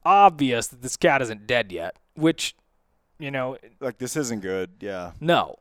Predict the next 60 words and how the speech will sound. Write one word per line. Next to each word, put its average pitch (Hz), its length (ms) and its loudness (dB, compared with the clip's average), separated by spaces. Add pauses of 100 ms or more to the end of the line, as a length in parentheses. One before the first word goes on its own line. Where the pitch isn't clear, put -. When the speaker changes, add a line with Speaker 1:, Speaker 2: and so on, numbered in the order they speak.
Speaker 1:
and 156 120 -4
I'm 190 200 4
just 156 140 -4
sitting 156 180 0
there 139 160 0
like, 117 200 -4
"Holy 156 380 2
shit, 165 220 0
I 170 120 2
thought 143 200 0
I 131 40 -2
made 127 200 -6
a 107 40 -8
good 95 200 -8
shot," 151 500 0
Speaker 2:
And 127 140 -4
Speaker 1:
like 123 140 -2
Speaker 2:
we 131 60 -4
even 127 200 -6
go 123 160 -2
back 120 360 -6
and 107 140 -10
look 123 260 -6
at 117 140 -10
videos 117 500 -6
and 107 120 -10
photos 123 320 -4
on 110 160 -4
my 107 100 -6
phone. 127 400 -6
I'm 117 80 -6
Speaker 1:
Yeah. 135 220 0
Speaker 2:
like, - 80 -10 (880)
we're 131 220 -10
still, - 380 -8 (180)
to 202 100 -8
this 190 180 -8
day, 151 480 -4 (140)
the, 117 140 -4
that 120 200 -4
same 143 240 -4
disbelief 120 480 -6
is 92 80 -14
still 110 220 -6
in 107 100 -6
me 101 60 -10
from 110 140 -12
this 95 100 -12
day. 104 120 -8
I 101 100 -6
watch 107 360 -6
it, 101 160 -10 (200)
uh, 98 380 -6
and 101 120 -12
I'm 101 100 -10
like, 98 140 -16 (880)
my 120 160 -6
only 147 300 -4
conclusion 113 580 -8
is 95 380 -12